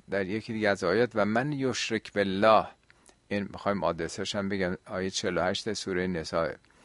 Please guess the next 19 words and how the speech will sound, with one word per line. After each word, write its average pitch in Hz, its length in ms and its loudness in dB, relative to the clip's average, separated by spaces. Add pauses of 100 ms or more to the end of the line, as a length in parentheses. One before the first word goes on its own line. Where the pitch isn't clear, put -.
(480)
«فقد 104 560 8
افتری 120 640 6 (200)
اثما 139 640 0 (320)
عظیما». 113 800 2 (1300)
افترا 131 500 6
یعنی 160 200 6
من 139 260 6
درآوردی. 107 920 6 (1300)
اسم 143 580 4
با 117 120 8
سه 117 240 2
سه 110 200 2
نقطه 107 400 4
هم 135 180 4
یعنی 127 220 2
تنگ 107 480 0
بینی، 101 480 2
تنگ 107 340 -2
نظیری، 95 580 0